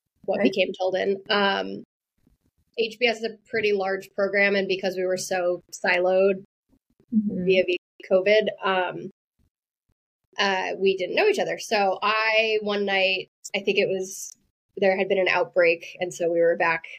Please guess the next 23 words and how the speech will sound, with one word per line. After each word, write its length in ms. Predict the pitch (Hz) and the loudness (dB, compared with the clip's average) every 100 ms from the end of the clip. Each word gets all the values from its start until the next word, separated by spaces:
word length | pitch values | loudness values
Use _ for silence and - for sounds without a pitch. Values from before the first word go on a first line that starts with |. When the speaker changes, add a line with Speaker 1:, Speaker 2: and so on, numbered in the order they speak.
| _ _ _ | _ _ _
Speaker 1:
in 180 | 180 196 | -6 -4
Zoom 240 | 185 185 | -4 -4
school, 440 | - 185 175 175 | -4 2 2 2
sitting 320 | 175 190 175 175 | -2 0 0 0
in 80 | |
our 260 | 170 170 175 - | 0 0 -2 -8
respective 560 | 185 185 185 180 170 190 | -12 -4 -2 0 -2 -2
apartments, 560 | - - 160 175 185 - - | -8 -6 -4 -6 -6 -10 -4
and 180 | 180 170 | -2 -2
my 80 | |
husband 440 | 190 180 208 170 165 | 0 -2 2 0 0
made 300 | 165 165 165 _ | -2 -2 -4 _
himself 420 | 190 180 185 170 | -10 -2 0 0
a 40 | 180 | -2
cocktail 480 | 170 170 - 180 175 | -6 -4 0 2 2
and 100 | 175 | -2
then 80 | 170 | -2
made 180 | 165 | -4
me 180 | 160 180 | -4 -4
a 180 | 147 147 - _ _ | -4 -4 -8 _ _
non-alc 420 | 190 185 170 165 165 _ - | -4 -2 -2 -6 -8 _ -6
Moscow 460 | 202 196 196 196 | -2 -2 0 0
Mule. 420 | 185 185 175 175 | 2 0 0 -4